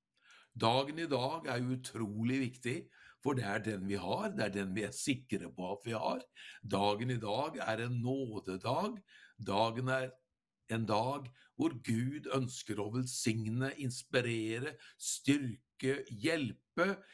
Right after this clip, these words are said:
gi legedom og kraft til ånd, sjel og kropp. Så uansett hvilken situasjon du er i i livet,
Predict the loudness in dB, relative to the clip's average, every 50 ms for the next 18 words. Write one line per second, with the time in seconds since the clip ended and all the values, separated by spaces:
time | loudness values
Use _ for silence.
0 | -20 -20 -18 -16 -12 -4 0 2 2 2 2 2 2 2 2 2 2 0 0 -2
1 | -6 -2 0 0 0 2 0 0 -2 -2 -2 -2 -2 0 0 0 -2 -4 -10 -16
2 | -16 -18 -20 -20 _ -20 -20 _ _ _ 0 2 2 2 0 -2 -4 -4 -4 -2
3 | -2 -2 -2 -4 -4 -4 -2 -2 -2 -2 -2 -4 -6 -6 -8 -10 -10 -12 _ _
4 | _ -18 -18 -18 _ _ _ _ _ _ _ _ -2 0 2 2 2 2 -2 -6
5 | -14 _ _ _ _ _ _ _ _ _ _ _ -2 2 4 4 4 2 2 2
6 | 2 2 2 2 0 -2 0 0 0 -2 0 0 -2 -2 -2 -2 -2 0 0 0
7 | 0 0 2 0 0 0 0 0 -2 -2 0 0 0 0 0 -2 -2 -2 0 0
8 | -2 -2 -4